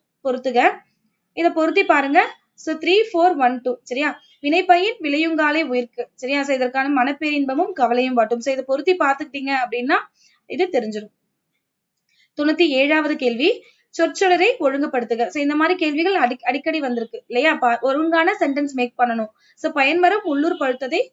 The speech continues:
போன்று. அடுத்து தொண்ணூத்தி எட்டாவது கேள்வி, பிறமொழி சொற்களற்ற வாக்கியத்தை தேர்ந்தெடுத்து எழுதுக.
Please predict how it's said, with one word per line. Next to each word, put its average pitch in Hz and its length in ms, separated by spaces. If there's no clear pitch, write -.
போன்று. 214 340
அடுத்து 294 200
தொண்ணூத்தி 320 340
எட்டாவது 349 500
கேள்வி, 285 340
பிறமொழி 370 420
சொற்களற்ற 311 520
வாக்கியத்தை 269 640
தேர்ந்தெடுத்து 269 560
எழுதுக. 208 360